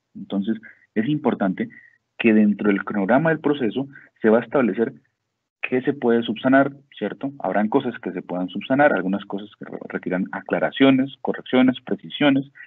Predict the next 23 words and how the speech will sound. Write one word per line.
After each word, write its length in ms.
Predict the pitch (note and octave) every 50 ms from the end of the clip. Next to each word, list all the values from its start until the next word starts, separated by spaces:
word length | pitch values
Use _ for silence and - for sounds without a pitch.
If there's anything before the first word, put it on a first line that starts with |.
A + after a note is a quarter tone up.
| - - - -
y 120 | E3 D3+
se 160 | - - B2 A#2+
debe 320 | B2 C3 C#3 D3 D3 D3+
allegar 800 | D3 C#3 A#2+ A2 A2 G#2 G2+ F2 G#2+ A2+ A#2 A2 G#2 F#2+ - - _ _ _ _ _ _ -
esa, 260 | F#2+ F#2 - A2 G2 -
esa, 280 | G2+ F#2 G#2+ G#2 G2+ - -
esos 200 | F#2 A#2 A2 A2
documentos 500 | A2 - G#2 F#2 F#2+ G2 G2 A#2+ A2+ -
subsanados 640 | - A2+ - - - E2+ E2+ F2+ F#2+ G2+ A2+ C3 - - - - _ _ _ -
en 180 | F#2+ F#2+ F#2+
un 100 | G2 G2+
término, 420 | - D3+ D#3 C#3 G#2+ F#2 E2+ E2 - _ _ _ -
¿ya? 260 | G2+ F#2+ G#2+ B2 - - _ _ _ _ _ _ -
Si 80 | - A#2+
no 120 | B2 C3+
llegan, 400 | C#3 C#3+ D#3 D3 D#3 E3 F#3 F3+ - - -
pues 140 | A#2 G#2+
no 140 | G#2 G#2 F#2+
fueron 220 | - A#2 A2+ A#2 A2+
subsanados, 640 | - B2+ - D#3 D3 C3+ B2 A#2 A#2 C#3+ D3+ - - _ _ _ _ _ _ _ _ _ _ - -
no, 220 | G2 G2 F#2+ F#2 -
no 440 | - F#2 F#2 - - F2+ F#2 F#2 F#2
hay, 200 | F#2 F2 D#2+ -